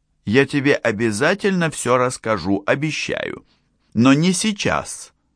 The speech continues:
не сию минуту. Мне нужно подумать.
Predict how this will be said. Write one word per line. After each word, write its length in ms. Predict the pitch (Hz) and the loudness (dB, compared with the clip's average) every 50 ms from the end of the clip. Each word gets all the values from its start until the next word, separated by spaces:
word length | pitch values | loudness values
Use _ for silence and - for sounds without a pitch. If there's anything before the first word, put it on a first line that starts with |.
| _ _ - | _ _ -4
не 160 | 135 160 180 | -2 0 0
сию 360 | 170 - 220 214 202 185 131 | 0 2 2 2 2 4 4
минуту. 680 | 104 104 107 107 104 95 90 82 76 - - - - - _ _ _ _ _ - - - - - | 4 4 4 4 4 2 2 0 -2 -6 -12 -16 -16 -18 _ _ _ _ _ -20 -20 -18 -4 0
Мне 260 | 104 107 123 147 170 | 4 4 6 6 6
нужно 400 | 170 175 185 180 156 151 180 185 | 4 4 2 2 2 2 2 2
подумать. 760 | 180 - 190 165 139 117 107 98 92 95 107 104 - - - | 4 2 2 2 4 2 2 4 4 2 0 -2 -8 -16 -18